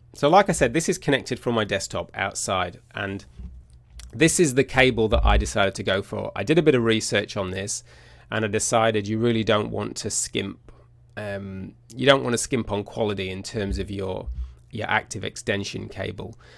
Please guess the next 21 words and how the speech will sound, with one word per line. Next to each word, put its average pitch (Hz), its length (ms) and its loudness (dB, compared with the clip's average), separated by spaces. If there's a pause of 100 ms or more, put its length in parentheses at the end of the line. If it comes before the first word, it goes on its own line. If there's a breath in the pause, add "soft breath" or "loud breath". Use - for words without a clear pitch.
(720 loud breath)
So 147 300 12
as 170 180 12
you 180 80 10
might 147 200 10
know, 123 200 6
there's, 120 200 0
like, 117 300 6
generally 156 380 6
with 123 120 2
a 120 40 2
U 123 180 4
S 117 80 4
B 113 180 -4
three 120 320 0
cable, 110 400 0
there's 104 200 -2
a, 110 60 0
like, 104 200 -2
a 101 40 -10
three 123 360 -2
meter 110 640 0